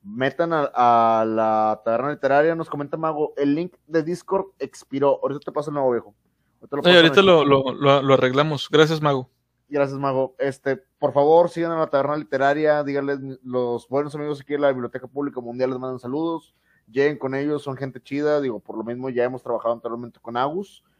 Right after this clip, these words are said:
Speaker 1: sabemos de
Speaker 2: Ujú.
Speaker 1: los conocimientos literarios que tienen ellos, síganlos, es muy bueno fomentar la lectura por todos los medios, aquí no hay envidias, aquí mientras más gente quiera leer,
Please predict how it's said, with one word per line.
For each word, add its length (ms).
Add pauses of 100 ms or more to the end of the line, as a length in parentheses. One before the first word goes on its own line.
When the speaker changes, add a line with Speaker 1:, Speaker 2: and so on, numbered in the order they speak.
(160)
Speaker 1:
sabemos 360
de 60
Speaker 2:
Ujú. 80
Speaker 1:
los 100
conocimientos 580
literarios 520
que 100
tienen 320
ellos, 180
síganlos, 600
es 320
muy 240
bueno 220
fomentar 360
la 100
lectura 400 (360)
por 240
todos 180
los 140
medios, 340
aquí 240
no 80
hay 80
envidias, 380
aquí 400
mientras 420
más 180
gente 320
quiera 240
leer, 320